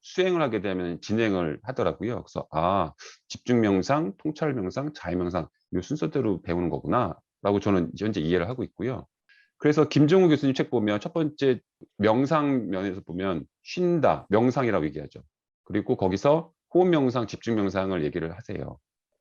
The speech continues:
그리고 시겔의 책 알아차림도 보면 첫 번째가 집중된 주의력이에요. 그 주의력을 먼저 기르는 집중 명상을 하죠. 차드몽탄의 너의 내면을 검색하라 책을 봐도 첫 번째가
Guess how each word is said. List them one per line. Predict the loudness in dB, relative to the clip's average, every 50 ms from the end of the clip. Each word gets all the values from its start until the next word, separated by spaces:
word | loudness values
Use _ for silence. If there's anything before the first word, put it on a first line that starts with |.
| _ _ _ _
그리고 | -2 0 0
시겔의 | 0 0 2 4 4 6 8 6 6 4 2 _ _
책 | -4 -2 0 0 2 2
알아차림도 | 2 2 2 2 0 0 0 0 0 -2
보면 | -2 -2 -2 0 0 0 -2 -4 -6 -8 _ _ _ -8
첫 | -6 -2
번째가 | -2 -2 0 0 2 2 2 2 0 -2 -8
집중된 | -10 -10 -10 _ _ -10 -6 -2 -2 0 0 2 2 0 0 -2 -6 -12 _ _ _
주의력이에요. | -6 -2 0 2 2 2 0 -2 -4 -10 -16 -16 -20 -20 _ _ _ _ _ _ _ _ _ _ _ _ -14
그 | -14 -12 -6
주의력을 | -2 0 2 4 4 6 6 6 6 6 6
먼저 | 4 2 2 4 2 2 0 0 _ _ -6
기르는 | -4 -2 0 0 0 0 -2 -4
집중 | -6 -10 -6 -2 -2 0
명상을 | 0 0 -2 -2 -4 -6 -6 -8
하죠. | -10 -12 -14 -16 -18 -18 _ _ _ _ _ _ _ _ _ _ _ _ _ _
차드몽탄의 | 0 2 4 6 6 6 6 6 6 4 4 6 6
너의 | 6 6 6 6 6 6 6
내면을 | 4 4 4 4 2 2 0 -2
검색하라 | -2 -6 -6 -6 -4 -4 -4 -4 -4
책을 | -4 -4 -2 0 0
봐도 | 0 0 2 0 0
첫 | -2 -2 -2
번째가 | -2 0 0 2 2 2 2 0